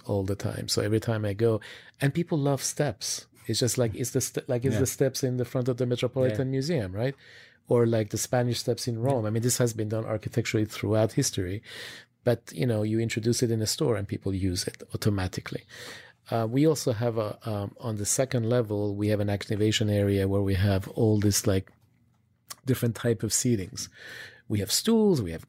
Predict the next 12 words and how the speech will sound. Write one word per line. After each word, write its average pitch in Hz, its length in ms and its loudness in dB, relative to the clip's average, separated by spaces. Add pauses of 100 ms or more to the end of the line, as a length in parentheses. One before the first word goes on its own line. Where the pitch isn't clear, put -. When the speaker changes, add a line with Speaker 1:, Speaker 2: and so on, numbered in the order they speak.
Speaker 1:
high 147 300 0
counter, 131 420 0
low 113 220 2
counter, 113 420 -2
couches, 104 840 0 (460)
um, 95 500 -2
you 107 160 -2
know, 92 280 -2
more 113 320 0
comfy, 110 480 -2
less 104 300 0
comfy, 110 640 -2